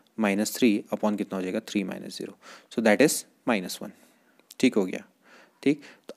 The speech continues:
आप अगर आप इसको ध्यान से देखिए, अगर आप इसको ध्यान से देखें तो ये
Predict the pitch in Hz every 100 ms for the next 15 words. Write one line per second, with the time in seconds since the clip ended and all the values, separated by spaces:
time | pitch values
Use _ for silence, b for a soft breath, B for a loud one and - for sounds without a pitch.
0 | - 175 202 190 202 196 190 - - 175
1 | 104 95 127 151 151 120 107 101 92 -
2 | b b b 117 147 160 160 185 135 113
3 | 123 135 147 120 101 107 101 107 151 -
4 | b b b _ - 156 151 107 123 165
5 | b b - 104 104 151